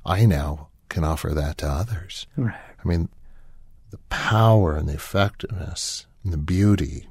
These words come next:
Speaker 1: and the truth of the gospel comes from those who have tasted it on this level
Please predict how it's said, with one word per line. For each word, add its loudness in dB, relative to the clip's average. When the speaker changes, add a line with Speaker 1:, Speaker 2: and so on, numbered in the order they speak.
Speaker 1:
and -2
the -4
truth 0
of -8
the -2
gospel 0
comes 0
from -2
those -2
who -4
have -6
tasted -2
it -4
on -4
this -4
level -2